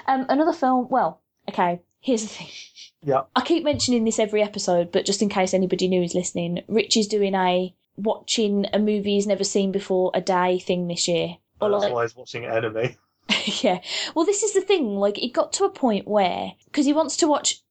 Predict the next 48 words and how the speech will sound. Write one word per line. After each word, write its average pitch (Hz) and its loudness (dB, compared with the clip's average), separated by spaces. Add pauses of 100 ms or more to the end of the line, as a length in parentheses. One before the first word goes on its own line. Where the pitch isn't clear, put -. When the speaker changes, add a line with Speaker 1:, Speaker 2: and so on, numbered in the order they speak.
(180)
Speaker 1:
like, 254 2
a 254 0
new 285 2
movie 285 0
a - 2
day, 180 -2
or 220 0
at - -4
least 220 -2
the 208 2
equivalent 208 -2
to 214 2
that. - 2
So, 196 2
like, 190 0
three 202 2
hundred 190 0
and 190 0
sixty-six - -2
movies 180 2
this 185 0
year. 185 2 (200)
'Cause - 2
Speaker 2:
So - -14
Speaker 1:
obviously 196 0
Speaker 2:
he - 0
can 156 2
Speaker 1:
there's 143 2
Speaker 2:
watch, - -4
like, 117 0
five 117 0
on 104 -2
a 101 -2
weekend. 101 -6
Speaker 1:
Yeah, 262 2
like, 262 0
so, 254 0
'cause, 262 -4
like, 254 2
he's 254 0
going 254 0
to 240 0
a 202 0
festival 202 -2
in 208 0
July, 185 2
so 185 0
he's 202 0